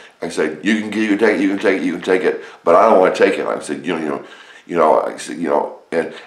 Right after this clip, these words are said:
and there was, and I, you know, and I was talking about, there was, "You think I'm too old to have children, you know, or whatever. You think I'm too old to have children,"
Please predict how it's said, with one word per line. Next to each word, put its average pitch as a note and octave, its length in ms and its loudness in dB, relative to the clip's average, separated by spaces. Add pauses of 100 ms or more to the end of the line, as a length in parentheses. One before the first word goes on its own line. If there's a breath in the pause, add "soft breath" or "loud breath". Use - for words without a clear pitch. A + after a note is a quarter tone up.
and G2+ 100 4
there G#2+ 80 6
was, G2+ 280 6
and F#2+ 180 2
I, F2 140 2
you G2 120 0
know, F2+ 120 2
and E2+ 80 0
I F2 120 6
was F2 140 4
talking G2 280 4
about, F2 180 2
there D#2 100 0
was, D#2+ 180 -4
"You G2+ 80 -2
think G#2+ 220 -2
I'm F2+ 160 2
too - 220 -8
old F#2+ 260 6
to F2+ 60 0
have - 260 0
children, F2 560 2 (560 soft breath)
you F2+ 100 -6
know, E2 140 6
or D#2 160 6
whatever. D#2+ 400 6
You D#2+ 80 -4
think F#2 140 0
I'm F2+ 100 0
too - 140 -4
old E2+ 180 6
to E2+ 60 -4
have D2+ 200 -2
children," D2+ 540 2